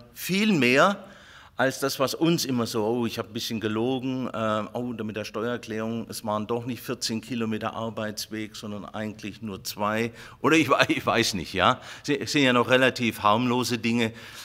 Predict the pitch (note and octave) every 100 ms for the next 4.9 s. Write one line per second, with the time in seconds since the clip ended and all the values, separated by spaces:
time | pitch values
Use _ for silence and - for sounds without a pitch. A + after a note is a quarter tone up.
0 | - F#2+ G2+ G#2 - A2+ G#2+ G2+ G2+ G2
1 | G2 - G#2 G2+ G2+ G2+ F#2+ F#2+ - F#2+
2 | F#2 G2+ - - - D#3 F#3 - - -
3 | - - - - _ - _ - - C3+
4 | D#3+ E3+ D3+ C3+ C3+ C3 A#2 E2+